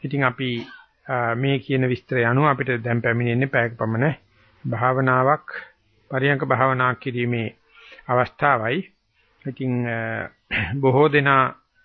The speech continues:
මේ ලැබිච්ච වටිනා අවස්ථාවේ භාවනා කරන්න කොහොමද කියලා දැනගෙන ඉන්නවා.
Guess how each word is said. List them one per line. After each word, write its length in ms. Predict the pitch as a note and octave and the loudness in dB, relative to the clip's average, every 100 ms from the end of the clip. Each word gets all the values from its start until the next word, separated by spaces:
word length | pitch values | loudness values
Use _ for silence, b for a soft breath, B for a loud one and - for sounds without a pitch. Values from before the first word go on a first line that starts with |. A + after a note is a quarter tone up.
| _ _ _ _ C3 | _ _ _ _ -2
මේ 140 | B2+ | 0
ලැබිච්ච 360 | A#2+ B2+ B2+ - | 0 -2 -4 -2
වටිනා 380 | B2+ B2+ B2 A#2+ | -2 0 2 2
අවස්ථාවේ 800 | B2 - B2+ B2 B2 B2 A2+ - B B - | 2 0 0 2 2 0 -4 -8 B B -8
භාවනා 360 | G#2+ B2+ A#2+ | -2 0 0
කරන්න 280 | C3 C3 C3+ | 0 0 0
කොහොමද 320 | B2+ B2 B2+ A#2 | 0 0 0 -2
කියලා 340 | B2+ A#2 A2 - _ b b b | -2 0 -2 -6 _ b b b
දැනගෙන 400 | B2 A#2+ A#2+ A2+ | -2 0 0 0
ඉන්නවා. 460 | G#2+ B2+ C3+ C3+ | -2 0 2 4